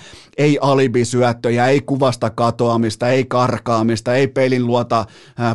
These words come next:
pois syöttämistä, ei mitään tällaista. Tulta päin, vastaa tuleen tulella, se on silloin siinä. Mä pysyn edelleen mun, ö,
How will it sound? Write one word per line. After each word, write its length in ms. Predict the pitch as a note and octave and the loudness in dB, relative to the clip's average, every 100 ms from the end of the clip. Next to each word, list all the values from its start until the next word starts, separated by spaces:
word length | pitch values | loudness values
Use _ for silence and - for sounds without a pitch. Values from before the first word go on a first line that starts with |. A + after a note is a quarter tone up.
| A#2 | 0
pois 340 | C3 B2+ - | 0 0 0
syöttämistä, 640 | B2 A#2+ A#2+ A#2+ A2+ - B2+ | 0 0 0 -4 -4 -2 0
ei 120 | B2+ | 0
mitään 380 | B2+ A#2+ A2 G#2 | 0 0 -2 -2
tällaista. 400 | A2+ A2 - G#2+ | -2 -2 -6 -4
Tulta 420 | D3 D3+ C#3 B2+ | 0 0 0 -2
päin, 320 | - A#2+ A2 | 0 0 2
vastaa 400 | C#3 D3 C#3+ B2+ | 0 0 -2 -2
tuleen 440 | B2 B2+ B2 A#2 | -2 0 0 0
tulella, 380 | A2 A#2+ B2 A#2 | -2 -2 0 -2
se 120 | - | -2
on 120 | A#2 A2 | -4 -2
silloin 340 | B2 B2 G#2 | -2 -2 -4
siinä. 280 | A#2+ A2+ A#2 | -2 -2 0
Mä 120 | C3 | 0
pysyn 280 | G#3 G#3 F#3 | -2 -2 0
edelleen 360 | F3+ E3 D3 | 0 2 2
mun, 140 | D3 | 2
ö, 40 | C3+ | 0